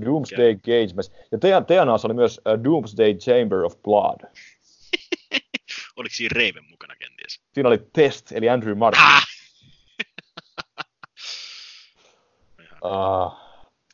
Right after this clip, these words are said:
Speaker 2: Onko Test edelleen kuollut?
Speaker 1: Testi on varmaan kuollut. Mä en oo nyt testannut sitä asiaa viime aikoina.
Speaker 2: <laughs> Mutta
Speaker 1: Tota,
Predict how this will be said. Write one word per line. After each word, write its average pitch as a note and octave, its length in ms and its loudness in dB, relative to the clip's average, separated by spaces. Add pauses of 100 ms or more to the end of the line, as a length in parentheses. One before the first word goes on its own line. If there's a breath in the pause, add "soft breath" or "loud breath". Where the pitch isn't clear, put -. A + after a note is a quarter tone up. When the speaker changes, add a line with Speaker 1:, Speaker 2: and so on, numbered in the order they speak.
Speaker 2:
Onko A#2 220 -20
Test G#2 300 -20
edelleen D#2+ 460 -20
kuollut? - 480 -20 (1500)
Speaker 1:
Testi A#2+ 320 -4
on A2 100 -6
varmaan G#2+ 280 -2
kuollut. D2 680 -6
Mä G#2+ 80 -4
en G#2 60 0
oo G2+ 40 0
nyt G#2 200 -8
testannut F2+ 400 0
sitä F2 100 -4
asiaa F2 240 -6
viime F2+ 180 -8
aikoina. D2+ 300 -10
Speaker 2:
<laughs> - 40 -10 (2500 loud breath)
Mutta D3+ 260 -6
Speaker 1:
Tota, A#2+ 320 2